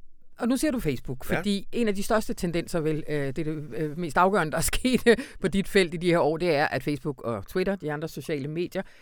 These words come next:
Speaker 1: øh, er kommet ind, som vel også betyder, at vi jo simpelthen ikke, øh, rigtig ejer vores, øh, debatter mere, eller?
Speaker 2: Nej, det er jo netop et væsentligt skel. Det er, at på den ene side har vi de debatter, som foregår på vores egen hjemmeside,
Speaker 1: Mm.
Speaker 2: hvor vi,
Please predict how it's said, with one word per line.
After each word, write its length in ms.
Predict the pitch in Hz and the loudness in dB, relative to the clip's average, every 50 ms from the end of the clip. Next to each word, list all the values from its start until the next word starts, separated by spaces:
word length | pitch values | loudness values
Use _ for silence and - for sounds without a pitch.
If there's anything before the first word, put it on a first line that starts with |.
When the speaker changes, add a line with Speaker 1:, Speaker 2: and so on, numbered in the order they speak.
| - - - - - | -20 -20 -18 -6 -2
Speaker 1:
øh, 540 | - 190 175 165 170 160 143 147 151 139 - - - - - - - - - - - - - - | 2 4 4 6 6 4 4 4 2 0 0 -4 -8 -12 -14 -18 -20 -20 -20 -20 -20 -20 -4 0
er 100 | - 185 - | 0 0 2
kommet 240 | - 196 185 180 175 | 2 2 2 2 0
ind, 260 | - 165 202 196 - - | 2 2 0 0 0 -4
som 380 | - - - 202 185 175 180 - - - - - - - - - - | -8 0 2 2 2 2 0 -2 -8 -12 -14 -14 -14 -14 -14 -14 -10
vel 260 | 175 175 214 214 202 | 2 4 6 8 8
også 220 | 190 196 202 - | 8 6 4 2
betyder, 500 | - 240 208 - - 208 190 123 185 208 202 - | -2 -6 -4 -2 -4 -4 0 0 0 0 0 0
at 140 | - 175 | -2 -2
vi 80 | 175 190 | -2 -2
jo 120 | 175 165 | -2 -4
simpelthen 340 | 156 - 220 196 202 196 190 | -2 0 2 2 2 2 2
ikke, 200 | 180 190 185 233 214 | 2 0 0 0 -2
øh, 640 | - - - - - 175 180 170 165 160 156 127 95 - - 117 110 123 | -2 -4 -8 -4 -2 0 2 2 2 2 2 0 -2 -4 -8 -8 -4 -4
rigtig 300 | 175 180 - - 208 175 | -4 -4 -2 -2 0 2
ejer 400 | - 131 139 131 85 104 151 156 | 4 4 4 4 4 2 -2 -2
vores, 520 | 147 147 139 123 - - - - - 147 | -2 -2 -2 -2 -4 -6 -8 -10 -6 -4
øh, 480 | 143 127 117 107 107 110 110 110 110 107 107 - _ _ | -4 -2 -2 -2 -4 -4 -6 -6 -8 -8 -12 -14 _ _
debatter 460 | - 156 - 131 127 120 127 131 - - - - - - - - | -2 0 2 2 0 0 -2 -4 -8 -14 -20 -20 -20 -20 -12 -6
mere, 280 | 131 139 139 110 - - - - - - - - - | -2 0 0 0 -2 -8 -16 -20 -20 -20 -20 -8 -2
eller? 360 | 107 110 110 110 110 - - - - - _ | -2 0 0 0 -4 -6 -10 -16 -20 -20 _
Speaker 2:
Nej, 200 | - 156 151 135 | -2 2 2 4
det 80 | 131 180 | 4 4
er 40 | 220 | 4
jo 40 | 202 | 6
netop 180 | 190 190 196 180 | 4 4 4 2
et 160 | 156 131 131 | 2 4 6
væsentligt 420 | 165 170 156 127 - - 135 - | 6 6 6 4 0 -4 -4 -2
skel. 420 | - - - - 139 135 135 139 - - _ _ - | -2 -2 0 4 6 6 6 4 -2 -12 _ _ -6
Det 180 | 143 143 139 | -2 0 2
er, 160 | 139 135 135 | 4 4 4
at 280 | 139 120 117 107 - - - - - - _ _ _ _ - | 4 4 2 2 0 -6 -18 -20 -20 -20 _ _ _ _ 2
på 100 | 147 143 | 2 4
den 100 | 135 139 | 6 6
ene 160 | 156 202 233 | 6 6 4
side 200 | 196 226 214 165 | 0 0 0 2
har 160 | 147 156 165 | 2 2 0
vi 80 | 160 160 | 0 0
de 180 | 131 131 147 | -2 -2 0
debatter, 400 | 135 139 147 - 117 98 - 131 | 0 0 -2 0 -2 -2 -2 -4
som 160 | 123 - 127 - | -6 -6 -8 -4
foregår 300 | - 117 120 123 131 127 | -2 -2 -2 -2 -4 -6
på 100 | 117 110 | -6 -6
vores 180 | 98 85 85 | -6 -6 -4
egen 160 | 95 98 95 | -6 -6 -6
hjemmeside, 360 | 92 87 90 104 101 175 180 170 | -6 -6 -6 -6 -4 -2 -2 0
Speaker 1:
Mm. 60 | - | 0
Speaker 2:
hvor 160 | 104 107 104 | 0 0 0
vi, 180 | 98 98 101 | 0 -2 -6